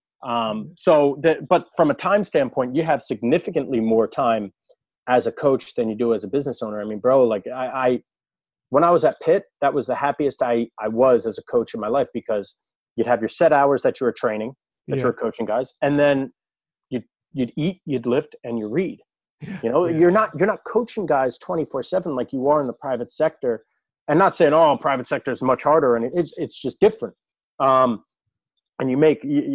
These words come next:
Speaker 1: you, sometimes you make considerably more money in the private sector, but in, in the big head jobs, that's not the case anymore. Um, but it's, I, I, I mean, I, I have sometimes eighteen-hour days here.
Speaker 2: Yeah,
Speaker 1: You
Speaker 2: yeah.
Speaker 1: know,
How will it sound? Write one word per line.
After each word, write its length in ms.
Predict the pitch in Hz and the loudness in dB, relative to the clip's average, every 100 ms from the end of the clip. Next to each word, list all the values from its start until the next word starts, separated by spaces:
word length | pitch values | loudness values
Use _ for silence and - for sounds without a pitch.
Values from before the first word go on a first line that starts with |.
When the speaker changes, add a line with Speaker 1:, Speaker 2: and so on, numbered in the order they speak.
| 127 | -2
Speaker 1:
you, 240 | 120 120 _ | 0 0 _
sometimes 480 | - 151 123 135 120 | 0 0 2 -2 0
you 60 | |
make 180 | 131 123 | -2 -2
considerably 460 | 123 110 131 117 120 | -4 -2 0 0 0
more 180 | 110 110 | 0 2
money 260 | 117 160 | 2 2
in 180 | 127 131 | 0 -2
the 60 | 98 | -4
private 360 | 107 101 101 | -6 -8 -12
sector, 340 | - 98 - 110 | -10 -10 -4 -2
but 280 | 107 104 - | 0 -2 -2
in, 220 | 117 107 - - | -6 -6 -10 -10
in 120 | 127 | -6
the 320 | 101 101 117 - - | -4 -4 -6 -6 -6
big 180 | 131 107 | -4 0
head 220 | 156 143 | -2 0
jobs, 300 | 117 101 98 | -4 -4 -6
that's 140 | 98 | -8
not 140 | 107 - | -8 -10
the 80 | |
case 300 | - 151 - | -2 0 0
anymore. 300 | 95 92 90 - _ _ _ _ - | -6 -14 -16 -16 _ _ _ _ -2
Um, 400 | 120 120 113 - _ _ _ _ _ _ _ _ _ | 2 4 2 -2 _ _ _ _ _ _ _ _ _
but 240 | 165 156 - | 2 2 4
it's, 560 | 175 160 - - - _ _ _ - | 4 4 0 -20 -20 _ _ _ -4
I, 120 | 165 | -4
I, 320 | 165 160 170 | -2 -4 -4
I 40 | |
mean, 220 | 156 147 - | -2 -2 -2
I, 180 | 151 170 - | -2 -4 0
I 120 | 160 | 0
have 480 | 156 165 147 139 123 _ _ | 2 2 4 2 0 _ _
sometimes 480 | - 143 143 165 | -10 -8 -6 -6
eighteen-hour 540 | 139 123 147 131 135 120 | -6 -6 -8 -4 -2 0
days 300 | 139 190 - | 0 -2 -4
here. 180 | 110 - _ _ - | -12 -18 _ _ -12
Speaker 2:
Yeah, 360 | 131 123 120 | -10 -8 -10
Speaker 1:
You 60 | 117 | -8
Speaker 2:
yeah. 40 | |
Speaker 1:
know, 300 | 107 127 156 | -4 -4 -6